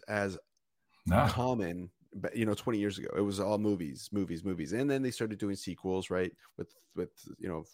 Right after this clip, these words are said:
Speaker 1: the first, the second, the third. Um, it wasn't until Netflix really that T V, they f-, people found out that T V series were better, not just monetarily. Th-, that doesn't really, I mean, that's important, but it's not the reason al-, always. It's just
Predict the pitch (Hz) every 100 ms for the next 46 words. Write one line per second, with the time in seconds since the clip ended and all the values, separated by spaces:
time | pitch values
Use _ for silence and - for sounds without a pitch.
0 | - - 98 110 90 - - 107 90 82
1 | 90 - 87 80 - - - - - -
2 | - 117 98 82 64 - - - - 123
3 | 131 143 120 123 110 110 135 107 - 101
4 | 95 95 90 85 - - 110 98 - -
5 | 92 90 - - 120 104 104 104 101 92
6 | - 98 85 - 95 90 85 78 - 90
7 | 90 85 - _ _ _ 170 143 - 131
8 | 104 113 101 85 85 - - - 101 -
9 | 110 107 95 87 82 87 - - 92 85
10 | - 113 101 135 117 92 92 95 107 -
11 | 87 92 92 95 95 107 117 131 - -
12 | 117 110 107 113 127 139 143 104 - 113
13 | -